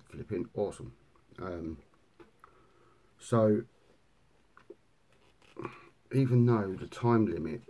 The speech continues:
on the actual thing is the end of August, I need to get on with stuff on, on my hobby table, my hobby kitchen as I like to call it,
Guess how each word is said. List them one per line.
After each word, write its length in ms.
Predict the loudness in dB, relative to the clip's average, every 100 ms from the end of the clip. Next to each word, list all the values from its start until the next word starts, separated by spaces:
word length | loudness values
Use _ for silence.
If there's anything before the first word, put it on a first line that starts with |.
| -14
on 160 | -10 -8
the 140 | -8 -8
actual 300 | -12 -14 -12
thing 260 | -8 -6
is 140 | -6 -6
the 80 | -6
end 140 | -6
of 120 | -8
August, 540 | -10 -12 -14 -16 -18 -20 -20 -20 _ _ _ _ _ _ _ _ _ _ _ _ _ _ _ _ _ _ _ _ -4
I 260 | -4 -2
need 260 | -4 -6 -6
to 100 | -12
get 240 | -12 -12 -14 _ -8
on 360 | -8 -6 -8
with 340 | -8 -10 -12 -18
stuff 460 | -14 -12 -12 -16 -20 _ _ _ _ _ _ _ _ -14
on, 340 | -10 -10 -10 -14
on 140 | -12 -10
my 220 | -8 -10
hobby 320 | -10 -10 -10
table, 440 | -14 -10 -10 -8 -8
my 160 | -10 -8
hobby 280 | -10 -10 -12
kitchen 420 | -16 -14 -14 -12
as 80 | -10
I 40 | -10
like 260 | -10 -12
to 80 | -16
call 240 | -12 -10
it, 100 | -10